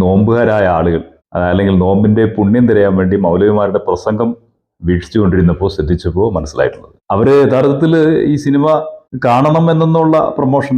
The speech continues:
അല്ല ചെയ്തിട്ടുള്ളത്. മുമ്പ് പാളയം പള്ളിയുടെ ഇമാമ്, ആ,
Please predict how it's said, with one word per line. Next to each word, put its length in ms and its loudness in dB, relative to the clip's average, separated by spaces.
അല്ല 140 0
ചെയ്തിട്ടുള്ളത്. 480 -2
മുമ്പ് 180 0
പാളയം 380 2
പള്ളിയുടെ 340 2
ഇമാമ്, 340 2
ആ, 20 -2